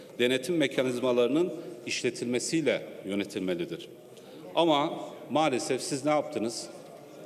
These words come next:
Gerçekten inanın insanın yüreği parçalanıyor. Yani bu ülkemizin değerleri bir borç batağının içerisine atıverdiniz. Emeklilerimiz perişan halde, gençlerimiz perişan halde, esnaflarımız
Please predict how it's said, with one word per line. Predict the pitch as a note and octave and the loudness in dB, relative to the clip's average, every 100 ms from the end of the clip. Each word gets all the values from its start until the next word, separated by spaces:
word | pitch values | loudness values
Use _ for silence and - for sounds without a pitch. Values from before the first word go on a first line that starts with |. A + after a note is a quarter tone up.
| - - - - | -16 -16 -16 0
Gerçekten | C#3 D#3+ D#3 B2+ - A2+ A2 - - | 4 4 4 0 0 -2 -2 -6 -2
inanın | C#3+ D3+ A#2+ C3 D#3 | 2 2 2 0 -2
insanın | C#3+ - B2+ C3 C#3 G#2+ | -2 2 2 2 -4 -2
yüreği | A2 A#2+ D3+ | 2 4 4
parçalanıyor. | C3 A2 - G2+ F2 D#2+ D2 - - - - - - - | 4 2 2 0 0 -4 -6 -10 -14 -16 -16 -18 -18 -2
Yani | C3 C#3+ C#3+ B2+ | 2 4 2 2
bu | F3+ | 0
ülkemizin | D#3 D3 C3+ A2+ A2 G2+ | 2 0 0 0 0 4
değerleri | C#3 C#3+ A2+ F#2 F2+ - - - - - - | 6 6 4 2 0 -4 -10 -14 -16 -14 -2
bir | D3+ A#2+ | -2 4
borç | D3 E3+ - | 2 2 0
batağının | A#2+ A#2 A2 G2+ G#2+ | 0 4 2 2 -2
içerisine | E3 - A#2+ G2+ - G2 | -6 -4 -2 -2 -2 -2
atıverdiniz. | F2+ - A2+ - C#3+ C#3+ C3 C3 C3+ - - - - | -2 -2 -4 -2 2 4 4 0 -2 -6 -12 -10 0
Emeklilerimiz | D3 E3 E3 D#3 D#3 D#3 D#3 D#3 | 4 4 4 4 4 4 0 2
perişan | C#3 C3 - D3 | 2 2 2 2
halde, | B2 B2 G#2 G2+ | 4 2 4 0
gençlerimiz | A2+ C#3+ - D3 C3+ C#3+ | 2 0 0 0 0 -2
perişan | - B2+ B2 - C3+ | 0 0 2 0 0
halde, | A2 G#2+ F#2+ | 0 0 0
esnaflarımız | G2 C3 - D3+ C#3 C3+ C3 C#3+ | 0 0 2 0 4 4 4 0